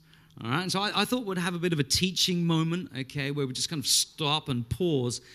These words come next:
and reflect, because these passages are very, very important. They're very serious about falling away from Jesus. And so allow me to give you the three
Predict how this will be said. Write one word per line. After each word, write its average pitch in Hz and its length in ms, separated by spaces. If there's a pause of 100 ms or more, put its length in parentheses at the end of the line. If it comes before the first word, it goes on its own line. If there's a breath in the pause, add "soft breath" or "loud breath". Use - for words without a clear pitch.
(160 loud breath)
and 143 160
reflect, 147 440
because 151 320 (320 loud breath)
these 262 280
passages 185 460
are 143 40
very, 151 280
very 139 300
important. 135 560
They're 95 80
very 113 240
serious 147 680
about 113 220
falling 165 440
away 143 240
from 143 300 (280 loud breath)
Jesus. 147 520
And 143 60
so 165 220 (160 loud breath)
allow 190 240
me 262 120
to 220 100
give 160 260
you 147 140
the 151 100
three 196 640